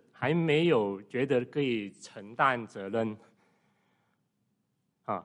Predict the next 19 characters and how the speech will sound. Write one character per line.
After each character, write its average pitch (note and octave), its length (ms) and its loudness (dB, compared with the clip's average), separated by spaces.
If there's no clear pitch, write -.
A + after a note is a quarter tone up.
所 C#3+ 160 0
以 B2+ 180 4
这 C3+ 160 0
是 A#2 800 4
一 D3+ 120 -6
种 G2+ 260 -4
的 G#2 180 -2
心 B2 240 -6
态。 A2+ 300 -2
另 F#3 140 4
外 G3 160 12
一 G3 40 10
种 C3+ 240 6
发 E3 140 10
展 C3 220 2
出 E3 100 -2
来 C3 160 6
就 D#3 180 0
是 D#3 400 6